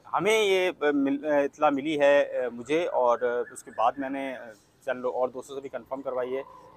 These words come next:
चीज़ें ये हैं कि कुछ लोगों को, अ, यानी कुछ, अ, इदारों को ये बात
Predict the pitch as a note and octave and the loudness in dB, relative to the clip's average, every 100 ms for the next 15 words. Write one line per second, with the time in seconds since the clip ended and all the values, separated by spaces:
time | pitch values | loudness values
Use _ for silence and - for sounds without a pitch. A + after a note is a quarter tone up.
0 | - D3 E3+ E3+ E3+ E3 G3 F#3 - C#3+ | -14 -8 -6 -4 -6 -6 -6 -8 -8 -4
1 | C#3 D#3+ D#3+ D#3+ D#3+ D#3 - C3+ B2+ B2+ | -2 -2 -4 -4 -2 -2 0 2 0 -4
2 | C3 C3 D#3+ - D#3 C3+ A#2+ A2+ A#2+ A#2+ | -10 -10 -12 -10 -6 -6 -6 -8 2 2
3 | C#3 C#3+ C#3 B2+ A#2 | 2 -4 -6 0 0